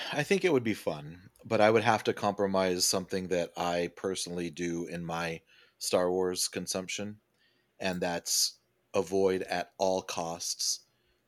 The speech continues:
hearing either, um, actor that played Chewbacca speaking English while they're in the costume. Like, there's these co-, there's these videos out there, like, ba-, behind the scenes, um,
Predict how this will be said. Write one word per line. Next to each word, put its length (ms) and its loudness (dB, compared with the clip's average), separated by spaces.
hearing 760 -4
either, 600 -2
um, 520 -4
actor 720 -4
that 160 -4
played 200 -4
Chewbacca 560 -4
speaking 640 -4
English 640 -4
while 180 2
they're 140 -4
in 180 -10
the 80 -12
costume. 540 -8
Like, 160 -6
there's 160 -2
these 260 -2
co-, 300 -8
there's 240 -4
these 300 -4
videos 360 0
out 180 -2
there, 160 0
like, 240 -4
ba-, 260 -2
behind 260 -4
the 60 -8
scenes, 580 -6
um, 540 -4